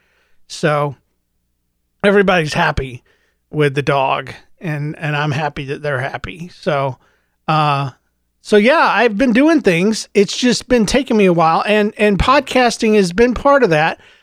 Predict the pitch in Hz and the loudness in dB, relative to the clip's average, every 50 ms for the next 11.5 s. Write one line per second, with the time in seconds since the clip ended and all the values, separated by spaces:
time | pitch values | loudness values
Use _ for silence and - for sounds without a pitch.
0 | _ _ - 208 214 208 202 - - 226 220 202 220 262 277 285 285 262 - 254 | _ _ -2 0 0 0 -2 -2 -2 0 0 2 2 2 2 4 2 2 2 0
1 | 262 254 233 190 - 226 240 247 233 - - 233 233 226 - - - 220 202 - | 0 0 0 0 0 0 2 0 0 -2 -2 0 0 0 0 -2 -2 -4 -2 0
2 | 220 196 196 202 208 220 220 - - - - 220 208 202 196 214 _ _ _ _ | 2 2 4 4 4 4 2 0 -2 0 2 2 4 4 2 0 _ _ _ _
3 | _ _ _ _ _ _ - 208 190 185 180 185 180 180 185 175 170 170 220 214 | _ _ _ _ _ _ -2 0 2 4 4 4 4 4 2 2 2 2 4 4
4 | 208 - - - 233 208 185 202 202 196 - - - - 190 180 190 196 190 156 | 4 2 0 0 0 2 4 4 4 2 2 -2 -4 -2 0 0 2 0 -2 -2
5 | - - 220 214 196 - - 202 180 175 190 214 - 196 - 160 - - - - | -2 2 4 4 4 4 2 2 2 4 2 2 2 0 0 0 -2 -4 -6 -6
6 | - - - - - - - 302 208 196 226 214 - - 226 208 196 - - 214 | -6 -6 -8 -8 -10 -12 -10 -4 -2 -2 0 -2 0 2 2 2 4 4 4 2
7 | 196 190 151 - 214 208 196 185 175 185 190 190 196 190 185 185 180 185 185 170 | 2 2 2 2 2 2 4 2 2 4 4 4 4 4 4 4 4 4 4 2
8 | - - - 226 220 208 185 175 170 170 165 - - - _ _ _ _ _ _ | 0 -2 0 2 2 4 4 4 2 2 0 -4 -8 -14 _ _ _ _ _ _
9 | _ _ _ _ _ _ - - 185 180 175 175 170 165 165 160 160 160 190 254 | _ _ _ _ _ _ -4 0 0 2 2 2 2 0 0 0 -2 -4 -6 -8
10 | _ _ _ _ _ _ _ _ _ _ _ _ _ _ _ _ _ _ _ _ | _ _ _ _ _ _ _ _ _ _ _ _ _ _ _ _ _ _ _ _
11 | - 170 156 196 190 180 185 190 185 | -6 0 2 2 2 2 2 0 -4